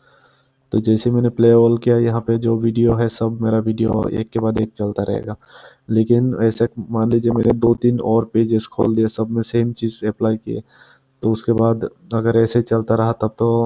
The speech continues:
वॉच आवर easily पूरा हो जाएगा। हर रात को मैं पूरी रात भर अगर laptop या mobile को यूज़ करूँ, तब तो पूरा हो जाएगा। लेकिन इस चीज़ को भी YouTube बहुत अच्छे तरीके से maintain करता है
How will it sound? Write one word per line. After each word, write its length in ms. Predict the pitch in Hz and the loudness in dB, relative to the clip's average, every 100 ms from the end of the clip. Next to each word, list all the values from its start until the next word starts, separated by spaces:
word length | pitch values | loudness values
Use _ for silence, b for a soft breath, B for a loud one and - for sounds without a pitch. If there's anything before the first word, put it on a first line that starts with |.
| 110 | -2
वॉच 480 | 113 113 110 110 117 | -2 0 0 2 2
आवर 140 | 117 | 2
easily 240 | 120 131 | 0 -2
पूरा 240 | 127 120 117 | -2 0 2
हो 100 | 113 | 2
जाएगा। 280 | 113 113 110 | 0 -2 -2
हर 140 | 113 | -2
रात 200 | 110 110 | -2 -4
को 140 | - | -6
मैं 140 | 110 107 | -6 -6
पूरी 260 | - 117 | -4 0
रात 200 | 113 110 | 0 0
भर 200 | 110 113 | -2 -4
अगर 240 | 113 113 110 b b b b 107 | -2 -4 -6 b b b b 2
laptop 400 | 107 101 110 113 | 2 2 0 2
या 80 | 113 | 4
mobile 340 | 110 110 113 | 4 4 2
को 120 | 117 | 2
यूज़ 300 | 113 113 110 - | 0 0 -2 -2
करूँ, 300 | 110 110 107 | 0 0 -2
तब 100 | 107 - | -6 -8
तो 60 | |
पूरा 220 | 110 120 120 | -4 0 2
हो 140 | 113 | 2
जाएगा। 300 | 113 110 110 | 0 0 0
लेकिन 460 | 113 110 120 135 120 | -2 -2 -2 -4 -8
इस 180 | 117 - | -12 -8
चीज़ 220 | - - 123 | -8 -6 -4
को 60 | |
भी 220 | 120 113 | -2 0
YouTube 300 | 113 110 110 | 0 0 -2
बहुत 280 | 107 110 110 | -2 -4 -4
अच्छे 200 | 107 - | -6 -4
तरीके 280 | 110 110 110 | -4 -4 -4
से 120 | - | -6
maintain 440 | 107 107 104 113 110 | -8 -8 -8 -10 -8
करता 360 | 104 - | -8 -4
है 80 | 107 | -2